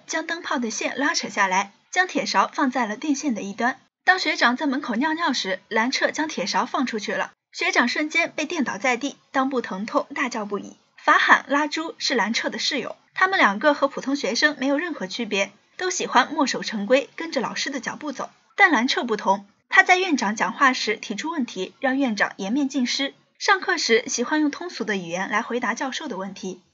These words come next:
但是教授明显不喜欢他的回答方式，而他也会用同样的理论去找教授的茬。反正就是在各个课堂上向教授提出尖锐的问题，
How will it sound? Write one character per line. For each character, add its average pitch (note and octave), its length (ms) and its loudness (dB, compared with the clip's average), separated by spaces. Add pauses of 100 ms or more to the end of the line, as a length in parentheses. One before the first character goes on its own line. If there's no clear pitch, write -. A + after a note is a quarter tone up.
(100)
但 F4+ 160 4
是 F4 240 -2
教 E4 200 0
授 E4 140 -2
明 B3 220 2
显 A3 240 0
不 C#4+ 120 -2
喜 - 140 -6
欢 G#3 160 -4
他 C4+ 140 -2
的 A#3+ 80 -4
回 G3+ 160 -6
答 G#3+ 120 -4
方 D4+ 200 -4
式， C4 200 0 (260)
而 D#4 140 8
他 F4+ 200 4
也 E4 100 2
会 F4 180 -4
用 D#4 140 0
同 A3 200 -4
样 D#4 140 0
的 A#3+ 60 0
理 F#3 180 -6
论 B3 280 6
去 D#4 160 -4
找 G3 160 0
教 C#4+ 180 -4
授 D4+ 140 -6
的 F#3+ 100 -8
茬。 F3+ 320 -4 (180)
反 D4 220 4
正 F4 240 4
就 E4 140 -6
是 - 140 -2
在 C#4+ 160 4
各 F4+ 180 0
个 A#3 120 0
课 B3 160 -2
堂 G#3 220 -2
上 - 300 2
向 D4+ 180 0
教 D4+ 180 0
授 D#4 220 0
提 - 180 -8
出 C4 140 -4
尖 D#4+ 200 -2
锐 F4 120 -6
的 G3+ 120 -6
问 F#3+ 160 -8
题， G3+ 260 -4